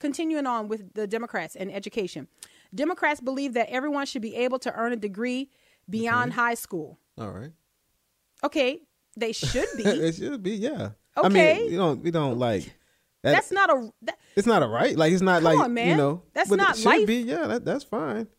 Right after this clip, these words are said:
Speaker 2: You know,
Speaker 1: You know,
Speaker 2: could.
Speaker 1: look, I have, my, my thoughts on this, and I know, man, we are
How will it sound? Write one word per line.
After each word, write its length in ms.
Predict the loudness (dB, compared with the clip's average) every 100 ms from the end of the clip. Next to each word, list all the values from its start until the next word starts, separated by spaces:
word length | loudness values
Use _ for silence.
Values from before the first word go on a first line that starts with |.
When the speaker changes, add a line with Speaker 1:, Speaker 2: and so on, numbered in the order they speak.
| _ _ _ _ _ -4
Speaker 2:
You 80 | -2
know, 120 | 0
Speaker 1:
You 100 | 2
know, 80 | 4
Speaker 2:
could. 200 | 6 6 6
Speaker 1:
look, 40 |
I 120 | 4
have, 180 | 2 -2
my, 200 | -4 -4
my 160 | -2 -4
thoughts 280 | -2 -2 -2
on 140 | -4 -8
this, 200 | -10 -10
and 140 | -6 -4
I 60 |
know, 200 | -4 -6
man, 280 | -6 -8 -6
we 120 | -6
are 140 | -8